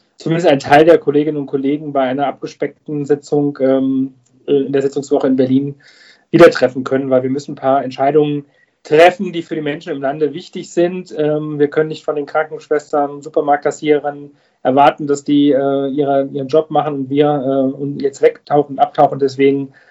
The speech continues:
wird auch der Bundestag nächste Woche zusammenkommen und, äh, zumindest die Corona-wichtigen, äh, Dinge auf den Weg bringen.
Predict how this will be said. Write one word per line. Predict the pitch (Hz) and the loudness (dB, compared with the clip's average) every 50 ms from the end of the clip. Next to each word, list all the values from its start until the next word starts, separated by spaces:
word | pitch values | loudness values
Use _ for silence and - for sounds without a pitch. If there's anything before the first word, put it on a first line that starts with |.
| _ _ - | _ _ 6
wird | 139 147 147 - 110 | 6 6 6 6 2
auch | 131 135 | 2 4
der | - 135 | 4 2
Bundestag | 123 135 139 143 143 - - 135 - - | 2 2 -2 -2 -6 -6 -8 -8 -6 -4
nächste | 139 127 - - 123 | -6 -6 -4 -4 0
Woche | 131 127 127 139 131 127 | 0 0 2 2 -2 -2
zusammenkommen | - - 131 120 120 131 131 - - 131 123 131 127 123 | -2 -2 0 0 2 0 -2 0 -2 -2 0 0 -2 -2
und, | - 127 127 123 - | -2 -4 -6 -4 -2
äh, | 131 123 120 123 127 127 - _ _ _ | -2 -2 -2 -4 -6 -8 -12 _ _ _
zumindest | - - 147 147 147 143 139 - | 0 2 4 6 6 4 4 2
die | - 131 | -2 -4
Corona-wichtigen, | - 131 123 127 131 131 127 120 127 127 - - 131 123 123 127 127 127 - _ _ _ - | -2 0 2 4 6 6 4 4 2 -4 -4 -4 -4 -2 0 -2 -2 -2 -6 _ _ _ -6
äh, | - 123 120 117 120 117 120 | -2 -2 0 0 0 -2 0
Dinge | - 135 127 123 123 117 - - | 2 2 2 4 2 0 0 -4
auf | 110 107 | -6 -4
den | - 117 110 | -2 -2 0
Weg | 107 104 104 | 0 -2 -2
bringen. | - - 107 107 | -6 -10 -10 -10